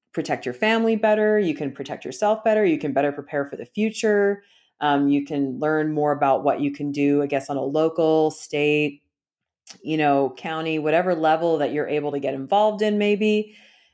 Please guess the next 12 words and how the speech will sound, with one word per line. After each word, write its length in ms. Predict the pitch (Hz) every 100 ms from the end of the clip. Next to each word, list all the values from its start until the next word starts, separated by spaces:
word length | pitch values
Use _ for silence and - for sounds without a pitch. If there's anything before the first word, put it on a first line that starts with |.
| -
Um, 400 | 160 143 139 -
you 80 | 147
can 140 | 151
educate 340 | 151 151 151 135
your 140 | 147
neighbors 320 | 143 143 139
and 160 | 135 139
friends. 540 | 175 180 175 180 170 -
And 200 | 170 160
it's 240 | 147 165
the 120 | - 170
encouragement, 920 | 165 - 165 170 175 196 202 202